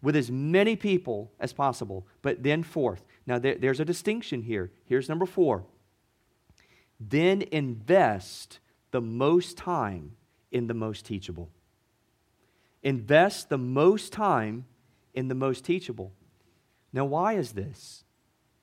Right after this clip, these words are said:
Because the commission is not to share the gospel.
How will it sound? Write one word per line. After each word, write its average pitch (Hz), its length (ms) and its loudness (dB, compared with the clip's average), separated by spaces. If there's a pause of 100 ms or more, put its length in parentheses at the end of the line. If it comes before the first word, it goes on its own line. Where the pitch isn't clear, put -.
(380)
Because 139 280 -2
the 151 80 -2
commission 185 580 0
is 165 160 -2
not 147 280 0
to 160 80 -6
share 139 320 -2
the 131 80 -4
gospel. 135 640 -2